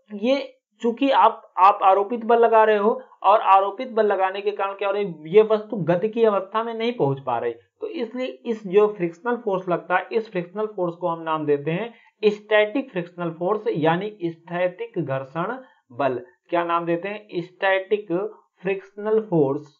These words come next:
देखिए एक objective question आपका बना, अभी आप लोग आगे solve करेंगे तो आपको एक अच्छा लगेगा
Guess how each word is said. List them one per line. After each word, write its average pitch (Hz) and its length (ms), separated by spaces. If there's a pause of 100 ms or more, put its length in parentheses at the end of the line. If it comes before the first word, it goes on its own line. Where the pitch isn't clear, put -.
(960)
देखिए 160 360
एक 180 200
objective 151 420
question 165 300
आपका 160 240
बना, 156 220
अभी 147 260
आप 143 200
लोग 151 160
आगे 147 220
solve 147 300
करेंगे 170 320
तो 180 100
आपको 147 320
एक 170 140
अच्छा - 300
लगेगा 139 420